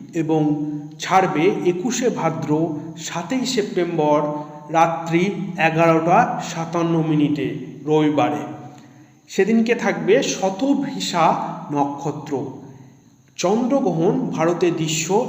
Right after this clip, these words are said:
এবং শুরু হবে, গ্রহণের বর্ষণ শুরু হবে নটা সাতান্ন মিনিটে। পূর্ণগ্রাস চন্দ্রগ্রহণ আরম্ভ হবে রাত্রি এগা-, এগারোটার সময়।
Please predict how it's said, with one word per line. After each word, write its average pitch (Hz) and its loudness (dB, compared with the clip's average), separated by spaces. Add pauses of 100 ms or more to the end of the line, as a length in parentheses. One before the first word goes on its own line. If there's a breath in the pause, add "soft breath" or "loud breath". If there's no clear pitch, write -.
এবং 165 2
শুরু 233 0
হবে, 135 2
গ্রহণের 160 2
বর্ষণ 147 -2
শুরু 170 -4
হবে 185 -2 (300 loud breath)
নটা 147 2
সাতান্ন 202 0
মিনিটে। 151 0 (680 loud breath)
পূর্ণগ্রাস 233 2
চন্দ্রগ্রহণ 160 0
আরম্ভ 156 0
হবে 156 0 (180)
রাত্রি 143 0
এগা-, 139 0
এগারোটার 143 0
সময়। 147 -2